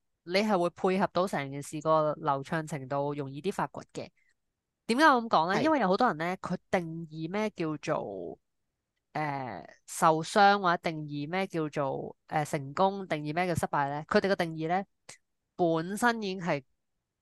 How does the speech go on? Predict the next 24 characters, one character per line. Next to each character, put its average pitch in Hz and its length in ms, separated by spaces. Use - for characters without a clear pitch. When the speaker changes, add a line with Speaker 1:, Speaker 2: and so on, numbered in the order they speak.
Speaker 1:
寫 160 320
得 - 100
好 190 140
奇 156 160
怪。 127 260
That's - 300
why 285 180
你 170 320
作 180 200
為 147 100
諮 214 140
詢 247 140
師， 233 360
如 151 60
果 185 120
你 233 80
用 175 140
嗰 170 140
個， 185 120
嗰 190 40
種 220 160
詞 - 340
彙 151 440
去 156 40